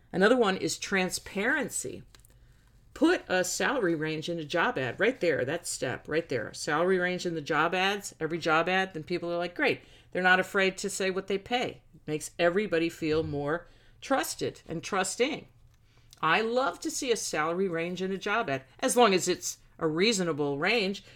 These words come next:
We're paying people coming into this job, uh, you know, eighteen to twenty dollars an hour, not eighteen to fifty dollars an hour. Then we lose faith in the range, 'cause it's not a range, it's so wide.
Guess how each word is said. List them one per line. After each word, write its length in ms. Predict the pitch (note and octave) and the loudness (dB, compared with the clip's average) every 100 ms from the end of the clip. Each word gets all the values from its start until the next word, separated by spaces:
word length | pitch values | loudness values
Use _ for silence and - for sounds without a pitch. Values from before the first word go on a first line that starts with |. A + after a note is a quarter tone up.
| - - | -20 -4
We're 260 | D#3+ E3 - - | 0 0 -4 -6
paying 300 | G#3 F#3 F3+ | 2 4 2
people 320 | - F#3 D#3+ | -2 -4 -4
coming 320 | D3+ F3+ E3 D#3+ | -6 -4 -4 -2
into 300 | E3 - D#3 | -4 -2 -2
this 220 | D3+ - | -2 -2
job, 360 | D#3+ C#3 C#3 - - - - - | -2 -2 -4 -8 -20 -20 -20 -10
uh, 240 | C#3 C3+ C3 - | -4 -2 -4 -6
you 160 | D#3+ | -6
know, 180 | B2+ - - | -6 -8 -6
eighteen 580 | - F3 F#3 - F#3 F3 | 2 2 2 -4 -4 -4
to 140 | E3 C#3+ | -6 -10
twenty 360 | - F3+ E3 | -6 -4 -2
dollars 380 | D#3 D3 C#3+ C3 | -2 -2 -2 -6
an 100 | D3 | -2
hour, 260 | G#3 G#3+ D3+ | 0 0 0
not 240 | D3+ D#3+ - | -2 -4 -2
eighteen 400 | D#3+ D#3 - C#3 | -2 -2 -8 -10
to 60 | C3 | -4
fifty 320 | F#3+ F3+ D#3+ | -4 -4 -4
dollars 340 | C#3+ C3 C3+ | -2 -2 -4
an 80 | C#3+ | -8
hour. 240 | B2 - G#2+ | -8 -8 -10
Then 240 | D3+ D3+ | -8 -6
we 240 | D3+ C#3+ - - | -4 -6 -8 -2
lose 260 | D#3+ D3 | 0 0
faith 480 | - A#3+ C#4 - - - | 0 0 0 -2 -14 -8
in 160 | D3+ C3+ | -4 -2
the 220 | B2 B2 _ - | -4 -8 _ -6
range, 420 | D3+ D#3+ F2+ - | -2 -2 -2 -10
'cause 180 | - C3 | -8 -8
it's 120 | - | -2
not 160 | F3 D3 | 2 2
a 20 | |
range, 400 | C#3 F#3+ A#2 G2+ | 2 0 0 -6
it's 160 | - - | -10 -6
so 160 | C#3+ | -4
wide. 400 | B2 C3 A#2+ G2+ | -4 -2 -4 -4